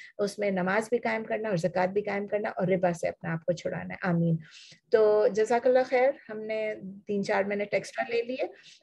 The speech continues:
और ये आपसे कहना था कि नेक्स्ट ट्यूसडे को क्लास नहीं होगी इंशाल्लाह, अभी से बता रही हूँ, because इंशाल्लाह I will be in उम्रा। मैं आप सबके लिए दुआ करूँगी, आप मेरे लिए दुआ करें कि अल्लाह ताला हमारे उम्रे को आसान कर दे,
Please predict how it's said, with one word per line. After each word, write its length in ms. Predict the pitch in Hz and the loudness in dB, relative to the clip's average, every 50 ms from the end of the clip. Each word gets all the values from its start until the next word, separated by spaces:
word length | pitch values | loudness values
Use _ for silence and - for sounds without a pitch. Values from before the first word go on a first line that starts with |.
| _ - | _ -2
और 340 | 220 208 202 202 202 196 196 | 0 2 2 4 4 4 2
ये 160 | 208 208 240 262 | 4 8 8 8
आपसे 300 | 247 220 - - - 214 | 8 6 0 2 0 0
कहना 320 | 214 214 202 202 202 202 202 | 2 2 -2 0 -2 -4 -4
था 180 | - 214 208 | -2 0 0
कि 260 | 208 208 - 208 202 196 | 0 0 2 2 2 2
नेक्स्ट 640 | 196 190 196 196 208 220 233 - - - - - 202 | 0 0 0 0 0 0 0 -2 -6 -8 -2 2 6
ट्यूसडे 580 | 196 190 185 180 185 226 214 208 202 - 220 | 8 8 8 6 4 2 0 0 2 2 0
को 120 | 208 - - | 0 0 -2
क्लास 320 | - 208 185 190 185 - - | -4 -2 -2 -2 -4 -4 -2
नहीं 220 | 190 202 226 254 | 0 2 2 2
होगी 260 | 247 190 180 170 196 190 | 4 2 2 0 0 -4
इंशाल्लाह, 400 | 185 170 - 196 190 196 202 202 | -4 -4 -2 -2 -2 -2 -2 -2
अभी 120 | 185 196 | -4 -4
से 120 | 202 202 | -2 0
बता 300 | 196 196 185 180 185 180 185 | 2 2 2 2 2 0 0
रही 160 | 185 185 196 | 0 0 -2
हूँ, 120 | 208 226 - - - _ _ - 208 | -2 -4 -8 -14 -20 _ _ -2 -2
because 260 | 202 208 202 190 190 | 0 2 2 0 0
इंशाल्लाह 540 | 196 185 - - 196 185 196 190 185 185 190 | 0 -4 -2 0 0 2 2 0 0 2 2
I 80 | 190 | 2
will 180 | 180 180 180 180 185 | 2 2 2 0 -2
be 140 | 185 185 180 180 180 - - 180 | -2 -2 -2 -2 -2 -2 -2 -2
in 100 | 175 180 | -2 -2
उम्रा। 360 | - 202 196 208 220 247 254 247 | -2 -2 0 2 2 2 2 2
मैं 120 | 214 196 | 0 -2
आप 120 | 190 190 - | -2 -2 -4
सबके 300 | - 233 226 - - 214 | -4 -6 -6 -4 -2 0
लिए 100 | 220 208 | 0 2
दुआ 220 | 196 208 202 196 | 4 4 2 2
करूँगी, 380 | 202 - 226 220 220 226 226 226 | 2 0 -2 -4 -2 0 0 0
आप 320 | - - 202 196 190 - - | 0 0 -2 -4 -4 -2 -2
मेरे 160 | 202 196 196 | -2 -2 -2
लिए 180 | 196 202 202 202 | -2 0 0 0
दुआ 220 | 190 190 190 190 190 | 2 2 2 2 0
करें 320 | - - 208 208 214 220 - - - - - _ - | 0 -2 -2 -2 -2 -4 -6 -10 -20 -20 -16 _ 0
कि 60 | 202 | 2
अल्लाह 180 | 196 185 190 185 | 2 4 4 2
ताला 240 | 185 190 185 190 190 | 2 2 0 0 0
हमारे 260 | 190 190 185 190 202 | 0 0 0 0 0
उम्रे 260 | 202 202 190 196 196 | 0 0 0 0 0
को 120 | 196 - | 0 0
आसान 440 | - 190 175 - - 190 190 196 196 | -2 -2 -2 -2 -2 -2 -2 -2 -2
कर 120 | 196 208 202 | -2 -2 -2
दे, 140 | 196 208 | -2 -2